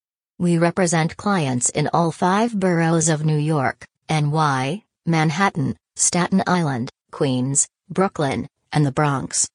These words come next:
along with Suffolk County and Nassau County on Long Island, Westchester County,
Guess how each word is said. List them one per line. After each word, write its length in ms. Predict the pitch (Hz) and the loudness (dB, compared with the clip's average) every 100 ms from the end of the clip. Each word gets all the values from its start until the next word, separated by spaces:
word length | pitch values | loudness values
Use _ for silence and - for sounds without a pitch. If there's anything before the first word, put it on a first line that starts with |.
| _ | _
along 400 | 147 151 156 156 | -2 2 2 2
with 140 | 151 127 | 0 0
Suffolk 420 | 185 175 165 - | 0 0 -4 -6
County 520 | - 180 175 180 180 | -2 0 0 0 0
and 180 | 131 131 | 0 0
Nassau 440 | 135 151 - 165 151 | 2 2 2 0 0
County 400 | 160 143 170 151 | -2 0 0 2
on 240 | 143 135 | 2 2
Long 340 | 139 156 202 | 2 2 2
Island, 400 | 202 165 139 120 - _ | 2 0 -2 -4 -8 _
Westchester 720 | 190 208 - - 170 156 165 | 0 0 0 -2 0 0 -2
County, 540 | - 196 175 156 127 | -2 0 0 0 -2